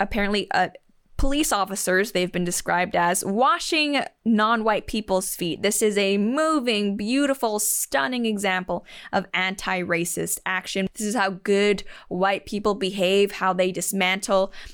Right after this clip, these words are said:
racism. We have, you know, the infamous photos of white people in chains, good white people. No.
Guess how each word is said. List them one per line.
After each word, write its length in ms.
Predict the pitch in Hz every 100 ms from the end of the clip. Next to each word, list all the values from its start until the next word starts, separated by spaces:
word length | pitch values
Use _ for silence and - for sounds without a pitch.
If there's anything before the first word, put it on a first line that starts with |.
| -
racism. 680 | 190 196 202 208 208 208 202
We 140 | 190 190
have, 340 | 190 180 180
you 80 | 180
know, 80 | 180
the 140 | 175
infamous 400 | 190 208 196 -
photos 500 | - 196 196 190 196
of 200 | 180 170
white 220 | 170 -
people 280 | - 190 180
in 180 | 170 160
chains, 680 | - 302 285 269 269 262 - - - 196
good 360 | 233 240 233 214
white 360 | 214 208 -
people. 540 | - 208 202 202 196 - -
No. 540 | 247 226 160 - 226